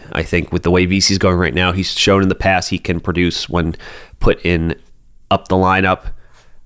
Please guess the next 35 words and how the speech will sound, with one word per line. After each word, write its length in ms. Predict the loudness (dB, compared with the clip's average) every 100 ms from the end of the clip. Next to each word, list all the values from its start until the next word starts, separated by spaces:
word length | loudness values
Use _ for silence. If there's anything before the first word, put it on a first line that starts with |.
| -6
I 120 | -2 0
think 420 | 2 0 0 0
that 280 | 2 2 -2
is 180 | -2
a 200 | 2 2
line 340 | 4 4 2 2
worth, 300 | 0 -2 -8 -20 _ _ -2
you 100 | 0
know, 280 | 2 0 -4 -18 -20 -20 -20 -6 -4
experimenting. 880 | 0 2 4 2 0 -2 -4 -8 -4
And, 280 | 2 2 4 4
or 300 | 6 6 4
hell, 320 | 4 4 4
I 80 | 4
know 160 | 4
it 40 | 2
might 140 | 0
be 60 | 2
sacrilege 380 | 0 2 0
to 60 | 0
say 120 | 2
at 80 | 2
this 100 | 2
point, 340 | 2 2 2
but 220 | 2 0 -2 -20 -18 -4
considering 520 | 0 2 4 4 4
that 220 | 4 2 2
the 340 | 4 4 4
Lafreniere, 580 | 4 2 2 0 2 2
Trocheck, 400 | 2 0 0 -2
Panarin 380 | 0 2 2 2
line 320 | 2 2 0 -4 -18 -6
outside 440 | 0 0 2 2 2
of 140 | 0
Trocheck 540 | 2 2 4 2 0